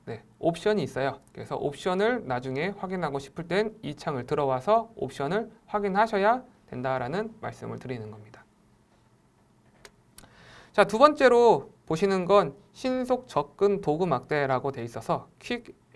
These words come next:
액시스, 네, 툴바라고 얘기를 합니다. 그러니까 쉽게 얘기하면 조금 더 빠르게 그 명령어를 사용할 수 있다라고 보시면 되죠. 지금 위쪽에 순서대로 되게 되면 뉴, 새로 만들기, 그 다음에 두 번째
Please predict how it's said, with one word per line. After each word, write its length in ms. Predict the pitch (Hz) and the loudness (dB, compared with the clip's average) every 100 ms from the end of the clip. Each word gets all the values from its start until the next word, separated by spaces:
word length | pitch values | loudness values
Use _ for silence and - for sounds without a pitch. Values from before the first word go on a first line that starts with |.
| _ _ - | _ _ -6
액시스, 800 | 143 - 196 - 156 240 233 - | -4 -4 -6 -4 0 0 0 -6
네, 120 | 113 - | -16 -12
툴바라고 600 | 247 233 220 175 - 131 | -4 2 2 2 0 -2
얘기를 260 | 127 131 | -2 -2
합니다. 360 | 175 156 117 - _ _ _ | -4 -6 -8 -12 _ _ _
그러니까 160 | - 160 | -10 -10
쉽게 320 | 165 - 285 | -10 -4 -2
얘기하면 500 | 233 190 185 196 - | 2 2 2 -2 -2
조금 300 | - 240 220 | -4 -4 -2
더 240 | 214 208 208 | 0 0 2
빠르게 560 | 214 302 180 170 139 - - | 0 2 2 0 0 -10 -12
그 220 | 139 143 | -6 -2
명령어를 600 | 139 139 143 135 151 185 | 0 -2 -2 -4 -2 -4
사용할 340 | 185 202 185 156 | -2 -2 -2 -6
수 120 | 143 | -8
있다라고 760 | 135 156 160 139 131 185 214 - - | -6 0 0 0 -2 -4 -6 -10 -10
보시면 320 | 131 127 123 | -8 -8 -8
되죠. 240 | 123 - - _ _ _ _ _ | -10 -12 -20 _ _ _ _ _
지금 240 | - 214 185 | -4 -2 0
위쪽에 440 | - 226 202 196 | 0 2 4 2
순서대로 500 | 202 233 233 208 180 | -2 -2 0 2 0
되게 200 | 143 143 | 0 -2
되면 380 | 139 170 143 - - _ _ _ - | -2 0 -2 -4 -20 _ _ _ -2
뉴, 300 | 165 135 - _ _ _ _ _ | 0 0 -4 _ _ _ _ _
새로 220 | 214 196 | 0 2
만들기, 520 | 135 127 123 120 - _ | 2 -2 -4 -8 -20 _
그 80 | 131 | -6
다음에 340 | 127 127 147 | -4 -4 -4
두 120 | 156 151 | -6 -2
번째 420 | 165 - 113 | -2 -4 -10